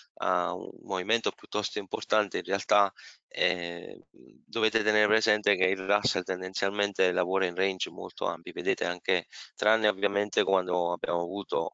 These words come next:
questo crollo l'anno sc-, eh, nel duemilaventidue, vedete che dall'anno scorso ha fatto un'accumulazione molto importante. Quindi, eh, il Russell secondo me è un indice che ha delle ottime potenzialità, tiene almeno un quaranta per cento di sconto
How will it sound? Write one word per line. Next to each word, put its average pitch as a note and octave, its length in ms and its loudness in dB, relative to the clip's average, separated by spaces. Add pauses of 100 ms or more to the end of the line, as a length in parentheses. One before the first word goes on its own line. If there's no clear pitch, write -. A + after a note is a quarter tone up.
(160)
questo F#2 320 2
crollo F#2 400 4 (480)
l'anno F#2+ 340 0
sc-, - 240 -6
eh, F#2 220 2
nel F#2 160 -2
duemilaventidue, F#2+ 720 4
vedete F#2 300 2
che F2+ 80 0
dall'anno F#2+ 300 -2
scorso F#2+ 520 0 (160)
ha E2+ 180 -6
fatto - 360 -4
un'accumulazione F#2 720 -2
molto F#2 300 -6
importante. F2 580 -8
Quindi, F#2+ 340 -2 (560)
eh, F2 380 -2
il F#2 60 -6
Russell A#2+ 320 2
secondo G2 420 0
me A#2 200 2
è - 20 2
un G2+ 160 -2
indice G#2 560 -2
che F#2 100 0
ha F#2 60 2
delle F2+ 240 2
ottime G2+ 400 2
potenzialità, F#2 880 -2
tiene F2+ 480 -4 (140)
almeno G#2+ 380 2
un G#2 100 2
quaranta G#2 380 4
per G2 140 -2
cento F#2+ 320 -2
di F#2 100 -4
sconto F#2 640 -2